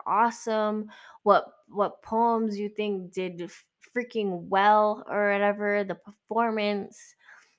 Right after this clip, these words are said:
and everything. I, like, study that and then create your own. Like, create your own thing. You're creative, you know? Be innovative.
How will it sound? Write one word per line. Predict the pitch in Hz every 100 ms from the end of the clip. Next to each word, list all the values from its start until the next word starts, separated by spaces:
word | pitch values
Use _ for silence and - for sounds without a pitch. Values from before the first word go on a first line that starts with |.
| _
and | 196 190
everything. | - 208 208 208 208 202 202 196 196 -
I, | 190 180 180 180 170 - _ _ _ _ _
like, | 180 180 175
study | - - 233 269 302 240
that | 185 196 233 285 - 262 _ _ - - -
and | 214
then | 233 240
create | - 240 254
your | 240 240 220
own. | 247 226 - - -
Like, | 202 196 202
create | - 240 220 254 226
your | 233 208 -
own | 208 214 220 214 220 - _ _ _ _ _
thing. | 233 247 170 170
You're | 180 208
creative, | 202 - 226 175 220 302 - - 208
you | 180 202
know? | 175 208 247
Be | 196 208
innovative. | - 180 311 208 101 113 90 131 220